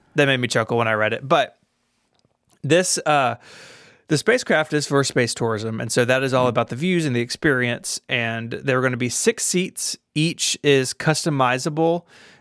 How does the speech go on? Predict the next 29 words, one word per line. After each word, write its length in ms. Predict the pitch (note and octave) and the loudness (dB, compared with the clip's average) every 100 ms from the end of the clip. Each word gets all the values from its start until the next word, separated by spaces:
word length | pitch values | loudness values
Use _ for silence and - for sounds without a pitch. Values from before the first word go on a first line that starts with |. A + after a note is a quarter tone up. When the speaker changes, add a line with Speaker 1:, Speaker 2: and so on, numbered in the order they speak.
| _ | _
Speaker 1:
uh, 200 | C#3 B2 | 2 2
for 300 | A#2+ C#3 B2+ | 0 0 2
individual 500 | C3 C#3 B2+ B2 B2 | 2 0 0 0 0
customers. 580 | A#2 A#2+ - B2+ A2 A#2 | 0 -4 -6 -8 -8 -6
So 100 | C3 | 0
they 80 | C3 | 2
have 120 | B2+ | 0
four 720 | - - D#3 E3 E3 D#3+ D3+ | -2 0 4 4 4 2 0
base 400 | C#3+ A#2+ C3 D3 | -4 0 0 0
sizes 540 | - D#3+ C3 C#3 C3+ B2+ | -2 0 2 0 -2 -6
of 100 | A#2 | -6
seat, 340 | - G#3+ G#3 - | -4 -2 -2 -2
and 60 | |
then 120 | C3 | -2
they 100 | B2 | 0
can 180 | A#2+ A#2+ | -2 -2
adjust 320 | A#2+ A#2+ A#2 - | -2 0 0 -2
the 60 | |
padding, 560 | A#2 F#3 F3 D#3+ D#3 D3 - - - - | -4 0 2 2 0 -4 -12 -20 -20 -4
even 280 | D#3+ G3 A3+ | 0 2 2
down 200 | G3 F#3+ | 4 4
to 80 | F#3 | 2
details 500 | C#3+ D3 F3+ E3+ D3+ | 0 0 2 2 2
like 120 | D3 | 0
if 180 | C3+ D3 | -2 -2
you 80 | B2+ | 0
wear 180 | B2+ | 2
your 200 | C3+ C3+ | 2 0
hair 500 | A#2+ B2+ B2 B2+ B2+ | 0 2 4 4 2